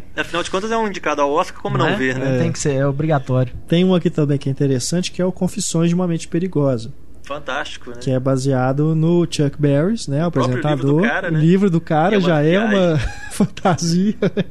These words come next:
Speaker 1: Tem
Speaker 3: E no
Speaker 1: um
Speaker 3: filme a gente tem isso também, que ele se imagina ali como um agente secreto, né?
Speaker 1: É, o filme parte, eu acho assim,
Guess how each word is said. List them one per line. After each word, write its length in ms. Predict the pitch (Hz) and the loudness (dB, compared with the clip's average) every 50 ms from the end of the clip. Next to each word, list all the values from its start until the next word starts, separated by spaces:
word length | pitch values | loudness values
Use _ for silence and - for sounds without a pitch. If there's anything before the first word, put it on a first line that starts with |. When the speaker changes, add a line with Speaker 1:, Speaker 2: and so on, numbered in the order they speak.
| 202 - - - - - - - - - - | -8 -10 -10 -12 -12 -12 -12 -12 -12 -10 -6
Speaker 1:
Tem 120 | - 202 | -4 -2
Speaker 3:
E 20 | 214 | 0
no 80 | 247 | 2
Speaker 1:
um 40 | 262 | 0
Speaker 3:
filme 260 | - - 208 202 202 | 2 2 2 2 4
a 20 | 214 | 2
gente 120 | 214 - | 2 0
tem 140 | - 247 233 | -2 -2 -2
isso 100 | 214 - | 0 0
também, 260 | - 262 240 208 196 | 0 2 2 2 2
que 100 | - - | 2 0
ele 160 | 147 143 147 | 0 0 0
se 180 | 143 - - 175 | 0 -2 -2 -2
imagina 720 | 165 170 170 175 180 175 147 131 131 147 175 202 190 156 | -2 -2 0 0 0 0 0 0 0 0 0 0 0 0
ali 140 | 135 143 139 | 0 0 -2
como 300 | 139 - 143 139 135 135 | -2 -4 -6 -4 -4 -4
um 40 | 139 | -4
agente 320 | 135 123 110 127 127 123 | -4 -4 -4 -4 -6 -6
secreto, 680 | - - 175 170 - - 123 131 143 156 151 - - 131 | -4 -4 -4 -6 -4 -6 -4 -2 0 -2 -2 -4 -6 -10
né? 240 | 120 123 139 151 170 | -8 -6 -2 0 0
Speaker 1:
É, 40 | 131 | 0
o 160 | 139 139 127 | 0 -2 -6
filme 320 | 123 - 160 160 180 220 | -8 -8 -8 -6 -6 -6
parte, 300 | 165 - 180 180 - - | -2 -2 -2 -2 -2 -2
eu 80 | 147 151 | -2 -2
acho 140 | 156 - 185 | -2 -4 -6
assim, 280 | - - 156 139 120 | -8 -8 -8 -10 -10